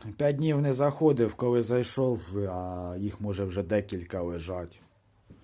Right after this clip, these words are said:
Не встигнути ні дорізати, нічого. Воно розслабляє. Даже якщо взяти на, до прикладу такий канал, як,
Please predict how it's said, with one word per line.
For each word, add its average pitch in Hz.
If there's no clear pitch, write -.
Не 101
встигнути 98
ні 139
дорізати, 117
нічого. 92
Воно 170
розслабляє. 127
Даже 113
якщо 113
взяти 104
на, 101
до 107
прикладу 101
такий 104
канал, 104
як, 95